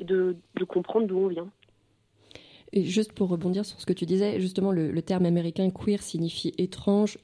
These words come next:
Speaker 2: louche, de travers. Et c'était, comme tu le disais, une insulte, euh, du vocabulaire populaire qui équivaut au français, bon, au, soit à P D ou, euh,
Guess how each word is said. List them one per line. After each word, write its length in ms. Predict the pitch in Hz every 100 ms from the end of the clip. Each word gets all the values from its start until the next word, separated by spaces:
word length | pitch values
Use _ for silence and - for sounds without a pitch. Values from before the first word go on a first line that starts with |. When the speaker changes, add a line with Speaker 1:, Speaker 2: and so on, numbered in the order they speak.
| -
Speaker 2:
louche, 400 | 165 185 185 -
de 80 | 160
travers. 380 | - 156 190 226 - - - -
Et 80 | 170
c'était, 260 | 165 185
comme 160 | 185 170
tu 120 | -
le 40 | 160
disais, 180 | 185
une 120 | 180 170
insulte, 400 | - - 208 175
euh, 240 | 160 151
du 100 | 151
vocabulaire 460 | 165 175 165 175 175
populaire 500 | 185 185 170 185 208 - - _ _ -
qui 520 | - 170 170 170 165
équivaut 400 | 165 170 175 196
au 40 |
français, 380 | 180 170 - 165
bon, 160 | 151 151 - - -
au, 200 | 160 - - _
soit 240 | - 170
à 60 | 151
P 140 | 151
D 280 | 147 170 175
ou, 200 | 156
euh, 40 | 143